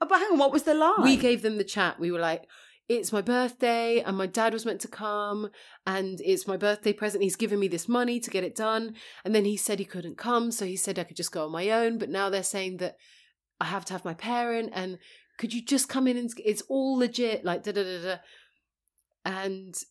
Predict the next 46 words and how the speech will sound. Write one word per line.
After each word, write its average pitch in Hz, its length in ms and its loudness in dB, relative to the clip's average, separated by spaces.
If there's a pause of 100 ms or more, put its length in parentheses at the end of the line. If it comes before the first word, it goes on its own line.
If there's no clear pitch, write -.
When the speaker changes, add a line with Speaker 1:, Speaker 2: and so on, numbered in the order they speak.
(140)
Speaker 2:
could 220 140 -2
you 233 120 -6
just" 233 300 -6 (120)
Speaker 1:
It 208 180 6
was 170 380 2
not. 165 480 0
Speaker 2:
It 170 60 -10
was 160 200 -4
not 147 160 -10
legit. 262 480 -4
It's 214 180 4
like 262 200 8
saying, 214 320 6
Can 202 120 0
you 208 80 2
go 196 200 4
in 190 120 2
there 170 200 4
and 160 200 -6 (380)
buy 170 220 -2
me 151 160 -4
a 143 40 -4 (480)
bottle 143 220 -4
of 139 140 -10 (400)
Speaker 1:
Pack 170 160 -14
of 170 80 -16
Speaker 2:
Yeah, 165 240 -4
pack 151 180 -10
of 165 60 -12
Speaker 1:
cigarettes, - 60 -10
Speaker 2:
cigarettes, 160 280 -6
Speaker 1:
yeah. - 20 -20
Speaker 2:
a - 40 -14
bottle 135 140 -8
of 143 60 -12
vodka 165 240 -10
or 175 40 -10
something. - 320 -14 (420)
But 180 140 2
it's, 214 100 -2
<laughs> - 880 -18
so - 200 0
I - 240 4
was - 500 -4
getting 508 340 6
all 466 160 4